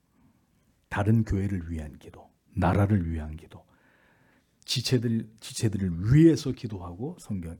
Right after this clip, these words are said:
여기 오늘 교리에 그들과 함께 기도해야 된다라고 말씀했습니다. 지체들을 위해서 기도하고 그들과 함께 기도해야 되는데,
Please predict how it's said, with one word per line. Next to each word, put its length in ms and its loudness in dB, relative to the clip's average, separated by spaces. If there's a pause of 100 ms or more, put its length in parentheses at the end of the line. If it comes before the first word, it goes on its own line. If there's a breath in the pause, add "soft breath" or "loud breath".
여기 280 -16
오늘 200 -8
교리에 340 0
그들과 480 -4
함께 640 6
기도해야 420 -10
된다라고 1200 -8
말씀했습니다. 840 -14 (1400 soft breath)
지체들을 560 8
위해서 220 6
기도하고 720 -6
그들과 380 4
함께 540 8
기도해야 500 2
되는데, 800 2